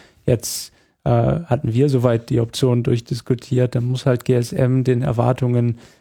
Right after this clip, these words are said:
äh, zu den Erwartungen hinwachsen, ja. Und also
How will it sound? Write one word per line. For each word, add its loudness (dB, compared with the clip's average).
äh, 4
zu -2
den 2
Erwartungen 2
hinwachsen, -2
ja. 2
Und 0
also 0